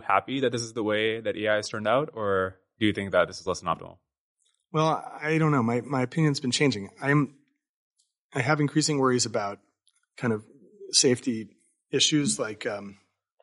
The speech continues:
Speaker 2: not, not the hijacked version of safety, but, uh, some industrial accident type situations or, or misuse. And so I do think there's, there's some, we're not in that world, and I'm, I'm not particularly concerned about it in the,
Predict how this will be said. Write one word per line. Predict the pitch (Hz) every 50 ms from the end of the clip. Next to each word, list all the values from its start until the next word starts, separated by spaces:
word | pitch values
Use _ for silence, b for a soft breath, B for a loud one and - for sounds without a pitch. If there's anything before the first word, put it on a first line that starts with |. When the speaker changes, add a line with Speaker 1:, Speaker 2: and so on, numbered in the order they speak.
| _ _ _ - -
Speaker 2:
not, | 151 170 - -
not | 190 196 214 220 - -
the | 135 107 95 92 - _ _ _ _ _ _ _
hijacked | - - - 156 156 139 139 127 120 - -
version | - 127 117 - 117
of | 110 -
safety, | - 113 110 110 - - 110 101 104 98 b b b b b b b b b b b b _ _ _
but, | 127 117 110 104 - -
uh, | 127 110 104 101 98 98 92 _ _ _ _ _ _ _ _ _ _ _ _
some | - - - 160 147 143
industrial | 131 123 120 127 120 120 - - 143 120 104 101
accident | 98 95 98 - - - 101 95 90 - _ _
type | - 110 110 101 90 -
situations | - - - - - 104 101 98 - - 110 98 101 110
or, | 104 101 101 - _ -
or | 113
misuse. | 104 101 - - 127 104 101 104 - - - b b b b b b b _
And | 139 -
so | - 151
I | 135
do | 127 147 170
think | - 165 151 135
there's, | - 131 117 - - - -
there's | 160 143 131 -
some, | - 208 202 196 185 185 151
we're | 175 180
not | 196 196 185
in | 180 175
that | 170 160 151
world, | 147 151 147 147 147 147 143 131
and | 135 117
I'm, | 123 123 110 - -
I'm | 139 135
not | 139 143 - -
particularly | - - 139 - 151 143 127 123 117
concerned | - 127 - - 139 123
about | 120 123 120 113
it | 110 104
in | 117 113
the, | 107